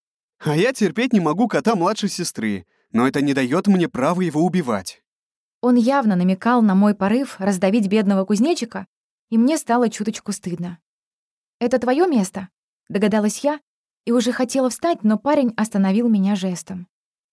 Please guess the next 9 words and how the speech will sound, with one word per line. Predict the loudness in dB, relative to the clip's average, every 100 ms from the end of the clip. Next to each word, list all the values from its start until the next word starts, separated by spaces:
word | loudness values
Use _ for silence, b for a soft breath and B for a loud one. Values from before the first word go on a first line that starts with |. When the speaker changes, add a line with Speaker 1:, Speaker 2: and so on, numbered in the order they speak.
| _
Speaker 1:
"Сиди, | -4 0 2 2 0 -2 _ -2
ты | 0
мне | 2
не | 0
мешаешь". | -2 -2 -2 -2 -4 -14 _ _ _ _ _ _ _ _ 0
Speaker 2:
Он | 2
прошёл | 2 0 0
к | -2
столику | -2 -2 -2 -6 -12